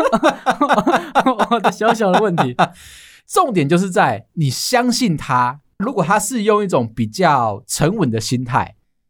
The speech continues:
Speaker 2: 你相信他是你单方面的。可是如果他是油嘴滑舌的，他有可能是费尽了唇舌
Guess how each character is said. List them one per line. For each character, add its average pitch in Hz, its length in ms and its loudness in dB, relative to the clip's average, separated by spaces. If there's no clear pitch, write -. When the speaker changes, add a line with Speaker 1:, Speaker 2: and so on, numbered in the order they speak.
Speaker 2:
你 127 100 -4
相 214 240 0
信 190 220 -2
他 127 480 0
是 - 160 -2
你 139 100 4
单 143 300 -2
方 143 180 2
面 143 160 2
的。 87 140 -8
可 147 140 2
是 285 140 0
如 254 120 0
果 170 100 2
他 147 60 0
是 180 200 0
油 139 280 0
嘴 113 200 0
滑 92 280 -4
舌 - 260 -8
的， - 180 -20
他 - 140 2
有 226 100 4
可 220 100 -2
能 120 100 -2
是 139 280 0
费 160 340 2
尽 147 240 0
了 107 160 0
唇 123 320 -2
舌 92 400 -6